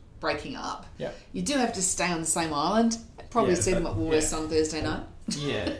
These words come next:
Speaker 2: <laughs> yeah, exactly. Exactly, yeah.
Speaker 1: And, and the other one's Qantas. So let's talk a little bit about Qantas, because obviously this week has seen the C E O and lots of bad
Speaker 2: Mm.
Speaker 1: blood between customers and staff towards the C E O.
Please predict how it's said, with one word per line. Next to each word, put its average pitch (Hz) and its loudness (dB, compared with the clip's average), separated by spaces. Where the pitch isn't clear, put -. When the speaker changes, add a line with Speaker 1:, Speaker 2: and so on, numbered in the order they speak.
Speaker 2:
<laughs> - -4
yeah, 165 4
exactly. 113 -2
Exactly, 98 -4
yeah. 107 -4
Speaker 1:
And, 220 -2
and 214 2
the 233 8
other 233 6
one's 196 2
Qantas. 160 -4
So - -10
let's 185 -6
talk 185 -4
a 170 -2
little 180 4
bit 165 -4
about 156 -4
Qantas, 160 -6
because 151 -4
obviously 156 -2
this 160 -2
week 143 0
has 147 -2
seen 143 -4
the 139 -8
C 156 0
E 143 -4
O 143 -4
and 143 -8
lots - -4
of - -4
bad 147 0
Speaker 2:
Mm. - -6
Speaker 1:
blood 139 -4
between 151 -10
customers 156 -12
and 147 -10
staff - -10
towards 160 -10
the 160 -12
C 156 -6
E 165 -4
O. 196 -6